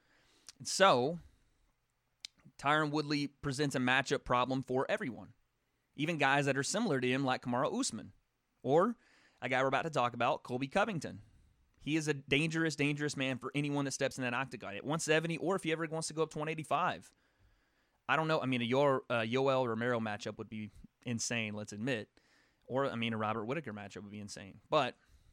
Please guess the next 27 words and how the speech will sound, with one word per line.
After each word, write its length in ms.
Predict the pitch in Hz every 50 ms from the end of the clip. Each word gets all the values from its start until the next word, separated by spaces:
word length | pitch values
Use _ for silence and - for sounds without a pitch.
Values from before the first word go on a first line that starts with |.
| - _ _ _ _ _ -
that's 200 | 131 139 - -
for 120 | - 139
another 220 | 131 127 123 117 107
podcast. 580 | 117 107 101 101 - - - - - - - _ _ _ _ _ _ _ _ _ _ _ _ -
Um, 640 | 123 120 120 117 117 120 117 117 117 117 120 - _ _ _ _ _ _ _ _ _ _ _ _ _ _ -
Darren 320 | 131 165 196 208 202 180 143
Till. 360 | - 180 147 117 107 90 - - - - - - - - - - _ _ _ _ _ _ _ _ _ _ _ _ _ _ _ - - _ -
What 140 | - 131 160
do 40 | 180
we 100 | 185 180
say 240 | - - 165 151 147
about 260 | 139 139 135 131 127
Darren 280 | 123 127 123 117 101
Till? 260 | - 120 107 87 95 - _ _ _ _ _ _ _ _ _ _ -
It, 200 | - 131 143 120 -
it 200 | 147 135 - -
shows 280 | - 185 175 185 175 151
that 80 | 151
he's 140 | 147 151 139
a, 180 | 135 131 123 123
an 280 | 117 120 - 117 127
uber 240 | 160 196 170 170 151
competitor. 560 | - 123 110 135 139 139 139 135 139 135 127
It 100 | 117 117
shows 320 | - - 139 139 139 127 120
that, 220 | 127 123 117 90
that, 200 | 113 120 113 110